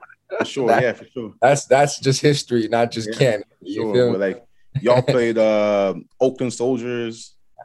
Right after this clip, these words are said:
Speaker 1: and, and on your team, y'all had you, Tristan, Dwight Powell, who's in the league, Junior,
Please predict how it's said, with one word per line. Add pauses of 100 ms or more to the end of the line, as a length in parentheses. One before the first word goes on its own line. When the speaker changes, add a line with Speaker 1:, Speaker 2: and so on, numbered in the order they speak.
(560)
Speaker 1:
and,
and
on
your
team,
y'all
had
you,
Tristan,
Dwight
Powell,
who's
in
the
league,
Junior,